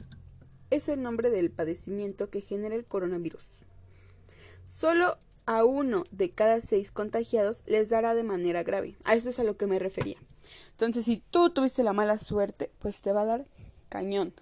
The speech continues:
feo, horrible. Muchos, pues, están provocando la muerte, ¿verdad?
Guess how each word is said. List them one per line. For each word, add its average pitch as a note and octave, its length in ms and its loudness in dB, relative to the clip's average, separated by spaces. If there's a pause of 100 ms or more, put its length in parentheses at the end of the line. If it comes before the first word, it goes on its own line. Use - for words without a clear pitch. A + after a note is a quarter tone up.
(240)
feo, A#3+ 360 6
horrible. G#3+ 580 0 (1120)
Muchos, A#3 420 0
pues, F3+ 160 -8
están F#3 220 -6
provocando E3+ 420 -4
la D3+ 80 -4
muerte, G3 360 -6
¿verdad? - 260 -12